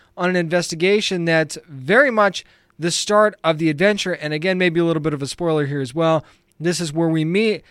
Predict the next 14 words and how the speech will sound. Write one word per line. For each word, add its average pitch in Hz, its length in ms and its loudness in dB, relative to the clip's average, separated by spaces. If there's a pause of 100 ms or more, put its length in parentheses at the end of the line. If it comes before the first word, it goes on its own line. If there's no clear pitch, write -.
(200)
Linya 160 400 0
Wazo, 170 800 2
and 156 120 -4
we 160 100 0
kind 302 560 -6
of 285 140 -6
get 311 180 -2
an 302 140 0
idea 277 460 4
of 262 60 -4
what 262 140 2
her 240 160 -2
powers 233 560 2
are, 208 420 4